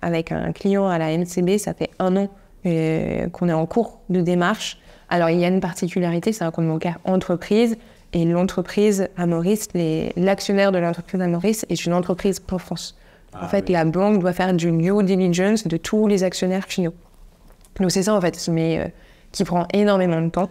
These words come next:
Speaker 2: C'est l'administratif.
Speaker 1: C'est de l'administratif et c'est des documents qui doivent être, euh,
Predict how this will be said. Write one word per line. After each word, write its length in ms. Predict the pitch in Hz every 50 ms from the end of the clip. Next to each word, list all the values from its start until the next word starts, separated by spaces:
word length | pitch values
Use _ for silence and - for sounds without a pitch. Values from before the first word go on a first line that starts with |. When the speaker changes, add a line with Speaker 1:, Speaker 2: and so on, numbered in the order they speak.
| - -
Speaker 2:
C'est 160 | - - -
l'administratif. 520 | - 95 92 90 87 - - 90 85 - -
Speaker 1:
C'est 220 | - - 214 214 196
de 40 |
l'administratif 840 | 208 196 196 190 190 190 185 - 175 170 - - - 214 233 233 - - -
et 80 | 190
c'est 120 | - - 185
des 120 | 170 175 170
documents 400 | 175 175 175 - 196 196 208 208
qui 160 | 202 - 180
doivent 220 | 170 165 170 170
être, 220 | 175 180 175 - -
euh, 60 | -